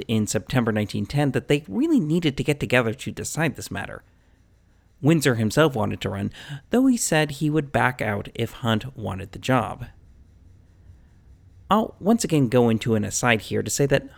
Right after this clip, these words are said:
Hunt even being a delegate at the convention was not a foregone conclusion. From his time in the territorial legislature,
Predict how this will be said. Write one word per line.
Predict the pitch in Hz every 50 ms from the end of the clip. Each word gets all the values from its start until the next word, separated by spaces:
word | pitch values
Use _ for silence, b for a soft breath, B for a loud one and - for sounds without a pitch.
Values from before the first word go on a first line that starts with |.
| - -
Hunt | - 220 247 233 - - -
even | 151 151 147 143 123
being | 104 123 117 113 110
a | 104
delegate | 98 - - 101 110 120 131 127 - 107 -
at | - 127
the | - 127
convention | - 123 113 123 127 127 - 143 135 131 123 -
was | - 120 127 120 120
not | 117 117 120 127 127 -
a | - 117
foregone | 110 - - 107 107 107 101 107 104 101 104
conclusion. | - - 101 - - 135 151 147 110 104 85 - b b b b b b b b b b - - _ - - - - - _ _ _ - - - _ _ - -
From | 139 - 226 285 320
his | 302 294 269 - -
time | - - - 156 160 170 160 151
in | 135 123
the | 117 113 110
territorial | - - - 135 139 135 123 127 - 131 123 117 110 101 107
legislature, | 113 117 110 113 107 - 110 107 104 - 101 101 B